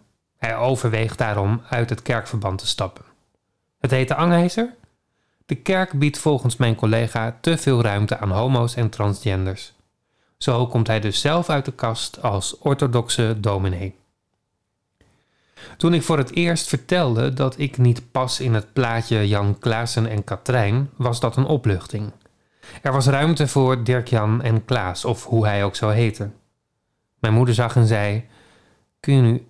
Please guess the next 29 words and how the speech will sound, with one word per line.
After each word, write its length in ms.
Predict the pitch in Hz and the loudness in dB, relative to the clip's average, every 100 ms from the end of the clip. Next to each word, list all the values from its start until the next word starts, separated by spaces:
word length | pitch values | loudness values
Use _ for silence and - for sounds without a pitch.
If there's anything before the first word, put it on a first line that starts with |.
| _ - | _ -4
eindelijk 640 | 156 170 139 127 - - | 2 4 4 2 0 -4
jezelf 500 | 139 113 143 147 104 | 0 2 2 0 0
worden?" 380 | 98 95 101 143 _ _ _ _ _ _ _ _ _ _ _ _ _ - - | -2 -2 -2 -6 _ _ _ _ _ _ _ _ _ _ _ _ _ -12 -4
Ik 160 | 151 | 0
hoop 240 | 160 180 - | 0 0 0
dat 140 | 170 | 2
mijn 200 | 147 135 | 4 4
collega 500 | - 131 139 143 147 | 4 4 4 2 2
dezelfde 560 | 123 113 147 190 - - | 4 4 4 2 0 2
opluchting 600 | - 262 170 - 147 135 | 2 2 0 2 2 4
voelt 260 | 156 147 | 2 4
als 180 | 135 120 | 2 0
ik 220 | 175 175 | -2 -4
toen, 460 | - 214 131 101 95 _ _ | 0 4 6 4 0 _ _
nu 180 | 127 113 | 2 4
hij 380 | 113 113 113 107 - - - | 2 0 -2 -4 -16 -16 -2
wereldkundig 600 | 127 120 120 170 175 113 | 0 2 2 2 4 2
maakt 280 | 117 110 - | 0 0 -4
dat 140 | 127 | -2
hij 240 | 123 117 113 | 0 2 2
niet 380 | 131 135 139 | 2 4 4
in 100 | 135 | 4
het 120 | 127 117 | 2 4
dominante 480 | 123 123 120 113 | 4 4 4 2
plaatje 460 | 117 131 123 120 117 | 0 0 0 0 -2
van 140 | 127 | 0
de 80 | 113 | 0
kerk 360 | - 143 127 - | 2 -2 -2 -4
past. 480 | 101 98 - - | -4 -6 -12 -16